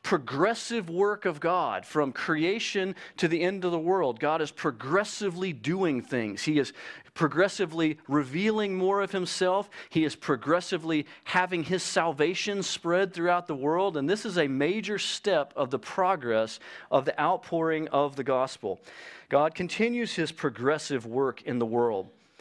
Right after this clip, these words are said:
In this New Testament period, it began with Jesus and Jesus' preaching, uh, to the Jews, preaching of the gospel to the Jews. I'll read for you from, uh, John chapter one,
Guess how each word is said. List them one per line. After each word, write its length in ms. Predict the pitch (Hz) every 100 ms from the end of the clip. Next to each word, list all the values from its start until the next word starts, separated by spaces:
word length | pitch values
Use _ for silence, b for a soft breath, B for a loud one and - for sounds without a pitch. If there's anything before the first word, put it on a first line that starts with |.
| b b b b b -
In 260 | 170 175 151
this 400 | 208 214 - 151
New 240 | 160 208
Testament 720 | - 202 196 - 170 151 -
period, 560 | - 226 240 139 110 123
it 160 | 143
began 640 | 131 131 147 185 202 151 139
with 220 | 147 127
Jesus 580 | 113 160 202 117 90 -
and 200 | - 120
Jesus' 580 | 117 185 208 208 175 - -
preaching, 720 | - 220 226 - 123 127 147 B B -
uh, 180 | 131 139
to 420 | - 208 196 202
the 180 | 143 143
Jews, 640 | 123 190 202 127 104 - -
preaching 400 | 180 196 220 196
of 100 | 139
the 60 | 127
gospel 580 | 135 160 175 - 123
to 260 | 127 - 160
the 120 | 156
Jews. 500 | 139 196 131 92 - B B B B 147
I'll 180 | 160
read 260 | 151 180 202
for 140 | 160
you 240 | 139 135 143
from, 600 | - 143 135 131 127 120 127
uh, 260 | 123 120
John 520 | 117 139 170 147 131
chapter 480 | 143 151 139 - 135
one, 480 | 117 156 151 120